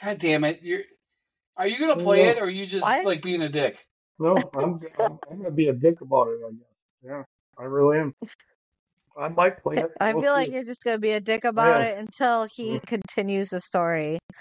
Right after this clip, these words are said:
Speaker 2: I just, you know what? No, 'cause it's not the same story.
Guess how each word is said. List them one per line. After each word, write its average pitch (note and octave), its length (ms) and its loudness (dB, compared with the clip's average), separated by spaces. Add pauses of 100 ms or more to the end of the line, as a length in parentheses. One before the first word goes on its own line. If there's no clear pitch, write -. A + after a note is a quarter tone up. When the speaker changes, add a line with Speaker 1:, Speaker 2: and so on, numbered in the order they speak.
(260)
Speaker 2:
I F3 80 -6
just, E3 320 -2
you D#3+ 100 4
know E3+ 120 8
what? G#3 240 6 (100)
No, G3 320 0 (140)
'cause F#3+ 160 -4
it's E3 220 -2
not G3 200 2
the F3 160 2
same G3+ 280 0
story. B3 300 -2